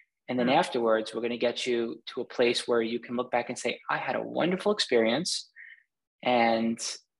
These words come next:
Speaker 1: I, not only do I have my mental health back, I feel even better. And I can
Speaker 2: Hmm.
Speaker 1: do this in the future." It's weird. It's, uh, competitive bodybuilding is, is disordered, uh,
Speaker 2: Mm.
Speaker 1: eating wise, um, body wise. It's a,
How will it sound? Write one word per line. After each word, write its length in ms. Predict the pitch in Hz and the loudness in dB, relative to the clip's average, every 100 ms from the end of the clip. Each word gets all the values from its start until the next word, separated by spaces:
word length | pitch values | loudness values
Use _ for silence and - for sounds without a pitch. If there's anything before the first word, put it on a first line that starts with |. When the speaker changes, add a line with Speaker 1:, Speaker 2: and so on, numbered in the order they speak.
| _ _ _ _ - | _ _ _ _ -4
Speaker 1:
I, 220 | 135 131 127 | 2 4 4
not 140 | 139 | 2
only 120 | 139 | 2
do 80 | 139 | 0
I 40 | 135 | 0
have 80 | |
my 80 | 127 | 0
mental 240 | 123 120 123 | -4 -4 -4
health 240 | 127 123 | -2 -2
back, 160 | 117 123 | -4 -4
I 80 | |
feel 220 | 117 131 120 | -2 -2 -4
even 280 | 127 117 | -6 -6
better. 440 | 104 120 107 110 113 _ _ _ | 2 4 4 0 -6 _ _ _
And 140 | 143 143 | -2 0
I 80 | 139 | 0
can 160 | 175 | -4
Speaker 2:
Hmm. 40 | - 131 | -4 -2
Speaker 1:
do 80 | |
this 240 | 123 123 - | -2 -2 -4
in 60 | 117 | -8
the 60 | |
future." 680 | - 131 120 - - - - _ _ _ | -6 -2 -2 0 -4 -4 -10 _ _ _
It's 220 | - - - | -4 -4 2
weird. 500 | 190 135 - - - | 4 4 2 -4 -8
It's, 380 | 143 - - - - _ _ _ _ - | -6 -2 0 -2 -8 _ _ _ _ -18
uh, 340 | - - - - | -16 -16 -14 -8
competitive 400 | 160 - 170 160 | -2 4 6 6
bodybuilding 540 | 143 143 143 139 131 | 4 4 4 4 2
is, 200 | 117 - - | 0 -2 -4
is 140 | 127 | -4
disordered, 640 | 120 123 131 110 - - - _ | -2 -2 0 0 -2 -10 -14 _
uh, 160 | 117 117 - - | -10 -10 -12 -12
Speaker 2:
Mm. 100 | 180 | -4
Speaker 1:
eating 240 | 143 143 135 | -2 -2 2
wise, 640 | 131 127 127 127 - - _ _ _ _ - | 4 6 4 2 -4 -8 _ _ _ _ -16
um, 500 | 123 117 113 110 117 - _ - | -10 -6 -6 -8 -12 -16 _ 0
body 280 | 127 131 | 2 2
wise. 500 | 120 117 117 117 117 | 2 2 2 0 -6
It's 200 | 123 - | -12 -8
a, 100 | 127 | -8